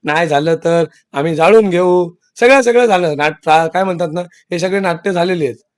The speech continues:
पण कोणी ठोस पाऊल उचललं नाही. तर आम्ही यातून जर, जर या निवडून आम्ही जर नगरपालिकेत जातोय तर या इथल्या भूमिपुत्राला एक आव्हान करतो, एक शब्द देतो की आमचे जे प्रकल्प, प्रकल्प,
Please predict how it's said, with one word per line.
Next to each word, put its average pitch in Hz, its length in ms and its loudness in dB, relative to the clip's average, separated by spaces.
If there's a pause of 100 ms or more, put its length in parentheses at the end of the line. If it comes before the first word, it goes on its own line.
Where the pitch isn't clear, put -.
(340)
पण 190 100 -2
कोणी 175 320 -2
ठोस 202 260 -2
पाऊल 214 200 2
उचललं 190 280 -2
नाही. 139 180 -4 (360)
तर 147 60 -6
आम्ही 170 320 -2
यातून 196 360 0
जर, 190 180 -4 (840)
जर 170 260 -6
या 190 180 2
निवडून 208 280 -2
आम्ही 190 160 -4
जर 196 60 -4
नगरपालिकेत 175 600 -4
जातोय 143 400 -2 (580)
तर 143 80 -10
या 175 140 2
इथल्या 202 240 -2
भूमिपुत्राला 202 440 -6
एक 208 60 -6
आव्हान 208 320 0
करतो, 170 480 -6 (380)
एक 160 100 -4
शब्द 202 300 -2
देतो 175 420 -2 (460)
की 220 320 -4 (560)
आमचे 185 400 -2
जे 202 120 -2
प्रकल्प, 190 420 -4
प्रकल्प, 185 340 -8